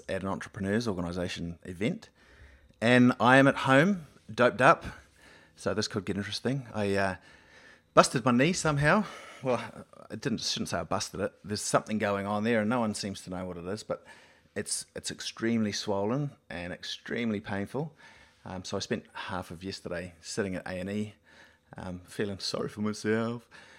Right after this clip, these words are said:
and reading a book and, uh, to come out with heaps of meds and no conclusion. Um,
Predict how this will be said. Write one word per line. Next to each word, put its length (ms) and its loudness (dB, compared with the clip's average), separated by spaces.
and 380 4
reading 240 6
a 20 2
book 260 4
and, 320 0
uh, 340 2
to 120 -8
come 180 0
out 180 4
with 380 -6
heaps 200 -4
of 60 2
meds 360 2
and 180 0
no 140 -2
conclusion. 580 -6
Um, 220 -8